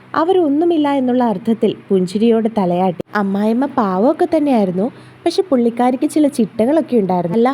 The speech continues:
മോന് ദോശയ്ക്ക് സാമ്പാറിൻ്റെ കൂടെ ചമ്മന്തി വേണമെന്നുണ്ടോ?" അവർ അവൻ്റെ മുഖത്തേക്ക് നോക്കി ചോദിച്ചു.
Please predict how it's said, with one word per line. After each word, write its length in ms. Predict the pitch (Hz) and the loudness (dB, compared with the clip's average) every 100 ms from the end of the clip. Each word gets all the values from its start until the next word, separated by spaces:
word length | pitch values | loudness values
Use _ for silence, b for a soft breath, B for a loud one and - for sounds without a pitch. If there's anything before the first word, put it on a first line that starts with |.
| 262 - | -4 -2
മോന് 320 | 220 226 294 | 2 2 2
ദോശയ്ക്ക് 460 | 247 190 190 233 294 | 2 0 -2 -2 0
സാമ്പാറിൻ്റെ 640 | 269 208 196 214 247 285 | 0 0 0 0 0 0
കൂടെ 200 | 294 294 | 2 0
ചമ്മന്തി 440 | 294 233 202 226 311 | 0 0 0 0 2
വേണമെന്നുണ്ടോ?" 560 | 294 269 269 202 175 - B B B - | 2 2 2 2 0 -4 B B B -4
അവർ 200 | 370 381 311 214 | -2 -2 -2 -2
അവൻ്റെ 320 | 202 214 262 | 0 0 2
മുഖത്തേക്ക് 500 | 262 202 214 226 247 | 0 0 0 0 2
നോക്കി 240 | 254 226 | 2 0
ചോദിച്ചു. 420 | 233 202 185 175 | 0 0 -2 -6